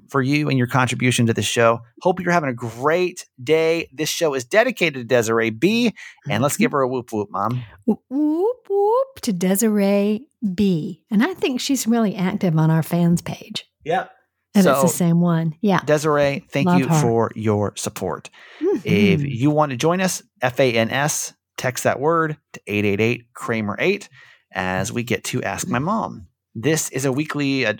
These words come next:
Speaker 1: bi-weekly advice segment that we do. Uh, if you have never heard this before, basically what we do is we say,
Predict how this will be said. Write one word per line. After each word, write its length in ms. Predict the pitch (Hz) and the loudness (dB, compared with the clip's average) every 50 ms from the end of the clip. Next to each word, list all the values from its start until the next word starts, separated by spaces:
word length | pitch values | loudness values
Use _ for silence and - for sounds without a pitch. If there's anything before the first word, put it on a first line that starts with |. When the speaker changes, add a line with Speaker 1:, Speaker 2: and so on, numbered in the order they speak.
| - - | -4 -2
Speaker 1:
bi-weekly 440 | 180 208 233 170 135 120 113 110 101 | 0 0 0 0 -4 -4 -4 -4 -4
advice 280 | 98 - 101 104 101 - | -2 -2 -2 -2 -2 -4
segment 380 | - - 98 101 123 - - - _ - - - - - _ - | -6 -6 -6 -6 -8 -10 -12 -16 _ -20 -20 -20 -20 -8 _ 2
that 180 | 110 110 - 104 | 2 2 2 0
we 140 | 104 98 | -4 -4
do. 360 | 95 98 95 95 113 165 175 175 - - | -4 -4 -6 -6 -6 -8 -8 -10 -8 -4
Uh, 320 | 107 110 110 107 104 98 101 - - | 0 2 2 4 4 2 0 -2 -2
if 600 | 131 127 127 123 120 120 117 117 117 117 113 110 | -2 0 2 2 2 2 2 2 0 0 -2 -4
you 540 | 117 113 135 156 170 175 175 175 170 170 165 | -6 -4 -2 -2 0 0 0 0 0 0 0
have 140 | 156 127 120 | -2 -2 -2
never 280 | 123 143 170 190 202 | -2 0 0 0 0
heard 200 | 165 180 180 165 | 2 2 2 0
this 120 | 143 135 - | 0 -4 -6
before, 340 | - 113 - 117 117 127 139 | -6 -6 -4 -2 -2 -2 0
basically 600 | - 147 156 175 156 175 156 147 160 156 156 147 - - - - - _ _ _ | 0 0 0 0 0 -4 -4 -4 -4 -4 -4 -4 -6 -12 -20 -20 -20 _ _ _
what 120 | - 135 135 | 0 2 2
we 80 | 156 135 | 2 0
do 140 | 131 139 139 | 0 -2 -2
is 80 | 127 120 | -2 -2
we 80 | 131 | -2
say, 360 | 117 - 123 113 107 107 104 | -2 0 2 4 4 4 2